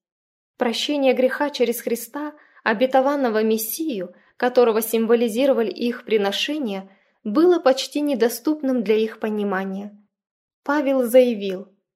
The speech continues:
«Имея такую надежду, мы действуем с великим дерзновением, а не так, как Моисей, который полагал покрывало на лицо своё, чтобы сыны Израилевы не взирали на конец приходящего.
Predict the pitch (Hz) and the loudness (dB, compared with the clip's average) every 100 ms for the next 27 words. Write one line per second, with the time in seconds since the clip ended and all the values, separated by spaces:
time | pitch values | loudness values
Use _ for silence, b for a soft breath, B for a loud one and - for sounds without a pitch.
0 | _ - 233 240 320 294 277 254 285 294 | _ -2 2 2 0 -4 -2 -2 0 0
1 | 247 214 208 302 277 277 277 b b - | 2 2 2 0 0 -6 -8 b b 0
2 | 240 254 233 330 320 294 302 294 - 233 | 2 2 2 2 0 -4 -2 -4 -2 -2
3 | 254 330 330 311 262 294 262 277 277 262 | 2 2 2 -2 0 2 2 2 2 2
4 | 220 180 175 190 b b b 220 233 240 | 0 -2 -6 -10 b b b 0 2 2
5 | - 320 320 220 214 214 220 240 - 208 | -2 -8 -2 -4 -2 0 0 -2 -6 -8
6 | 190 - _ _ - 240 233 262 262 240 | -8 -16 _ _ 0 2 4 4 4 4
7 | 240 220 262 269 240 247 220 262 294 226 | 4 4 0 0 -2 0 2 2 0 -2
8 | 202 202 220 226 311 311 - 208 208 208 | -2 -2 -2 -4 -8 -8 -6 -4 -2 -6
9 | B B B - - 240 277 - 269 277 | B B B -6 0 2 2 2 0 2
10 | 269 214 254 277 277 247 262 - 254 269 | 0 0 0 0 0 0 0 0 0 0
11 | 247 220 240 262 285 277 269 247 240 240 | 0 2 2 4 0 -2 -4 -2 -2 0
12 | 226 202 208 - 226 - 240 240 220 - | 0 0 -4 -6 -8 -2 0 2 0 -6
13 | - 190 190 | -8 -10 -10